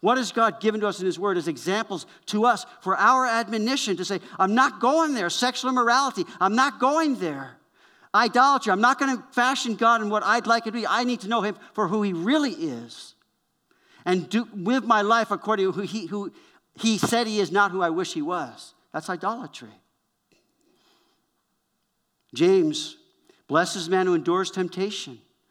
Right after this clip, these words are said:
For when he has been approved, he will receive the crown of life, which the Lord has promised to those who love him. Let no one say when he's tempted, 'I'm tempted by God,' for God cannot be tempted by evil,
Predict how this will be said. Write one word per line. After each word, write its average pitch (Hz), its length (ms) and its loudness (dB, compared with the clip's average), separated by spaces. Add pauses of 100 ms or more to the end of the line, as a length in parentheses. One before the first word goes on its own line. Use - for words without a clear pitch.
(420)
For 151 140 -2
when 190 360 0
he 208 160 -4
has 175 160 -2
been 196 260 0
approved, 190 520 -2
he 170 80 -6
will 156 60 0
receive 151 300 -2
the 143 80 -6
crown 165 340 -2
of 180 140 -10
life, 135 500 -10 (460)
which 147 200 -6
the 143 80 -2
Lord 165 240 0
has 160 100 -6
promised 165 500 -2
to 143 60 -14
those 143 240 -4
who 147 80 -14
love 127 200 -6
him. 101 100 -12
Let 110 160 -10
no 120 340 -4
one 175 180 -4
say 151 260 -8
when 135 100 -6
he's 120 120 -10
tempted, 143 280 -10
'I'm 117 120 -10
tempted 135 320 -12
by 120 120 -6
God,' 127 360 -6 (220)
for - 120 -12
God 151 360 -2
cannot 165 320 -2
be 160 100 -6
tempted 160 300 -6
by 135 180 -2
evil, 175 360 -4